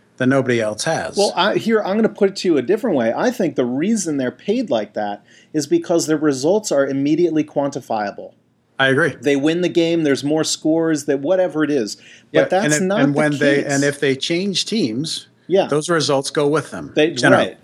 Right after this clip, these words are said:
Speaker 2: Yeah, but, well, if a, if a coder changes teams and goes to a different company, those things go with them too. They're just not really readily quantifiable.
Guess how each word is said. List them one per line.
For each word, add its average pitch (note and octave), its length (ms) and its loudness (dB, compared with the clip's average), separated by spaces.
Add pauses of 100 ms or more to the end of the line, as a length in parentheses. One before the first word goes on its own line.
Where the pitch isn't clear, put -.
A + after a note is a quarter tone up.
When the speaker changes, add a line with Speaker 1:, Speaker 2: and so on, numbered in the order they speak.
Speaker 2:
Yeah, G#3+ 380 -2
but, F3 220 -2
well, A3 340 0
if E3+ 200 0
a, E3+ 220 0
if E3 160 -4
a D3 360 2 (100)
coder B3 520 -2
changes C#3+ 500 -4
teams C#3+ 320 -4
and B2+ 120 -2
goes C#3 240 2
to C#3 140 0
a B2 40 2
different C3 380 -4
company, C3+ 580 -4 (400)
those F3+ 280 2
things F#3 260 0
go E3 140 2
with D3+ 160 2
them D3+ 100 -2
too. B3+ 220 0
They're F3+ 140 2
just F3 260 -2
not E3 380 -2
really D#3+ 580 0 (360)
readily D#3+ 500 2
quantifiable. D3 1040 -2